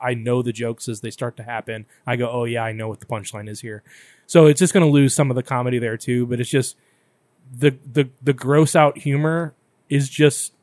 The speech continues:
if there's not much else there, is just not funny to me. It's okay to have gross out humor, but that's, when that's the only layer of what it is, there's no, like, smart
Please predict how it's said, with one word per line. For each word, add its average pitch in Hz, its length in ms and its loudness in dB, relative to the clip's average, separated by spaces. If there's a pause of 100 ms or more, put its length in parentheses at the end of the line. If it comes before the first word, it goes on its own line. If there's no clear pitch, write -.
(220)
if 131 120 -6
there's 147 200 4
not 151 220 2
much 135 300 0
else 123 240 -4
there, 123 380 -2
is 120 200 -4
just 120 220 -8
not 117 220 -8
funny 107 320 -10
to 98 40 -16
me. 101 140 -20 (220)
It's 185 160 6
okay 233 320 4
to 185 80 4
have 156 200 2
gross 151 200 4
out 131 140 2
humor, 151 260 0
but 139 100 -4
that's, 143 340 0
when 143 120 0
that's 147 220 2
the 135 120 -2
only 131 300 -2
layer 117 380 -4
of 117 100 -8
what 117 160 -4
it 104 80 -12
is, 120 180 -4
there's 117 180 -6
no, 123 180 -2
like, 113 340 -8 (420)
smart 117 500 -4